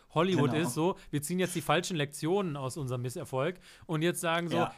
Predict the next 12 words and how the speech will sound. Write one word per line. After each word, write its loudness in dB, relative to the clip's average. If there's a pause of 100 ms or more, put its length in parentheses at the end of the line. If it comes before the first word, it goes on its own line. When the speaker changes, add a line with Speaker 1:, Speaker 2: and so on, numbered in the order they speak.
Speaker 1:
ja 6
okay, 4
dann 6
machen 4
wir 2
doch 2
einfach 0
genau 2
das 0
Gleiche -2
wie -10
vorher. -8